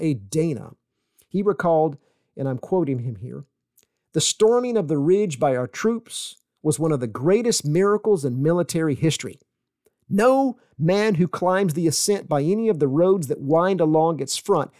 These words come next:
can believe that eighteen thousand men were moved up its broken and crumbling face unless it was his fortune to witness the deed." He then exclaimed, "It seems as awful as a visible interposition of God."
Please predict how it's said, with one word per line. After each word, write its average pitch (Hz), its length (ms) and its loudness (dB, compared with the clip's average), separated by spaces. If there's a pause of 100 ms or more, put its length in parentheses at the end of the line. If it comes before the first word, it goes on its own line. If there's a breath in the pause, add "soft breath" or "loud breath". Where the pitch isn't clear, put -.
(100)
can 156 160 0
believe 156 360 2
that - 200 -2
eighteen 208 480 -2
thousand 170 500 0
men 160 220 0
were 135 100 0
moved 160 540 0
up 165 180 -2
its 151 140 -6
broken 160 500 2
and 139 160 -6
crumbling 143 540 -2 (160)
face 156 420 0 (140 soft breath)
unless 151 400 0
it 160 100 -8
was 147 140 -6
his 139 160 -8
fortune 220 460 -2
to 139 120 -4
witness 139 380 -4
the 127 100 -12
deed." 113 380 -8 (800)
He 180 120 2
then 208 180 6
exclaimed, 196 520 0 (260 soft breath)
"It 220 180 2
seems 220 400 0
as 165 200 0
awful 233 520 2
as 160 180 0
a 156 80 0
visible 214 560 2 (220)
interposition 190 720 0
of 170 100 -6
God." 226 380 0